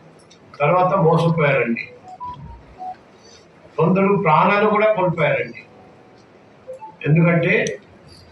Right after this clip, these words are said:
మనం ఒక వెయ్యి రూపాయలు లోన్ యాప్ నుండి లోన్ తీసుకున్న తర్వాత మీరు వడ్డీతో సహా అమౌంట్ రీపే చేసినా కూడా వాళ్ళు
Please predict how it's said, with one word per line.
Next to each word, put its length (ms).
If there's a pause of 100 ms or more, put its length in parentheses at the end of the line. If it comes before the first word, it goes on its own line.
(880)
మనం 180
ఒక 160 (380)
వెయ్యి 220
రూపాయలు 420
లోన్ 260
యాప్ 440
నుండి 200
లోన్ 380
తీసుకున్న 400
తర్వాత 440 (1600)
మీరు 220 (1040)
వడ్డీతో 420
సహా 540 (460)
అమౌంట్ 480 (880)
రీపే 300
చేసినా 460
కూడా 240 (1800)
వాళ్ళు 240